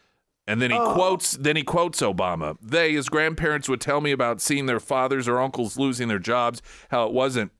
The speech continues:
Speaker 1: just a loss of a paycheck that stung. It was the blow to their dignity,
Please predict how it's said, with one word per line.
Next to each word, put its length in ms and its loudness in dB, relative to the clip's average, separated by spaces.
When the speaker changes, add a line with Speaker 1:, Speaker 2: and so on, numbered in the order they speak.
Speaker 1:
just 220 0
a 60 -2
loss 280 2
of 80 -2
a 60 0
paycheck 520 -2
that 180 -2
stung. 360 0
It 60 0
was 140 0
the 100 0
blow 240 0
to 80 0
their 140 0
dignity, 520 0